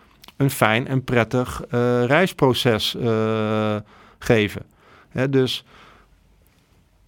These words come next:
ik denk, ja, er, er zijn volgens mij cijfers voor, maar van alle, van alle reizigers is, eh, wij spreken negenennegentig procent een, eh, een bona fide reiziger.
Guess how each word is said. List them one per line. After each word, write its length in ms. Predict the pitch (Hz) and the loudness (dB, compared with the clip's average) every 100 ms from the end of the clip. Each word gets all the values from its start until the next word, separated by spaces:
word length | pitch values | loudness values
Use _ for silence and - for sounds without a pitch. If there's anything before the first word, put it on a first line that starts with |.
| _ _ _ _ | _ _ _ _
ik 100 | - | -4
denk, 220 | 117 117 110 | 0 2 2
ja, 200 | 110 113 | 0 0
er, 160 | 113 | 0
er 80 | 113 | 2
zijn 180 | 117 117 | 2 2
volgens 240 | 117 113 | 0 0
mij 80 | 113 | 0
cijfers 360 | - 127 120 - | 0 0 -2 -2
voor, 220 | 113 117 | 0 0
maar 140 | 117 | 0
van 160 | 110 120 | 0 0
alle, 420 | 127 127 120 117 | 0 2 2 0
van 160 | 113 123 | -2 -4
alle 240 | 123 127 | -2 0
reizigers 720 | 117 143 151 104 101 113 - - - - _ | 0 0 0 -2 -4 -4 -6 -16 -20 -20 _
is, 340 | 320 117 113 - | -6 -4 -4 -4
eh, 120 | 117 | -2
wij 180 | 117 117 | 0 0
spreken 380 | - 120 117 | 0 0 0
negenennegentig 600 | 120 156 151 123 110 110 - | 0 0 0 -2 -2 -4 -6
procent 580 | 110 - 107 117 131 - | -4 0 0 0 -6 -8
een, 240 | - 113 | -4 -2
eh, 640 | 113 113 110 110 110 110 110 107 | -2 -2 -2 -2 -2 -2 -2 -2
een 140 | 120 | -2
bona 260 | 139 180 127 | 2 2 0
fide 260 | - 120 | 0 0
reiziger. 580 | 123 185 196 127 101 87 | 2 0 0 -2 -4 -6